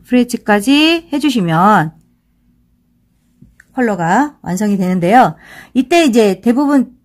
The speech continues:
저도 바르다 보면 오른-, 왼-, 왼쪽에서 오른쪽으로 가다 보면 이쪽 부분이 잘 안 보여서 사이드를 잘 못 바르는 경우가 있어요. 이렇게, 이런 상황이 되지 않게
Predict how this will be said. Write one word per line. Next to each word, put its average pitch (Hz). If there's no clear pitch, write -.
저도 262
바르다 262
보면 226
오른-, 269
왼-, 254
왼쪽에서 359
오른쪽으로 339
가다 233
보면 214
이쪽 359
부분이 311
잘 254
안 175
보여서 185
사이드를 202
잘 196
못 202
바르는 339
경우가 185
있어요. 190
이렇게, 247
이런 262
상황이 302
되지 196
않게 226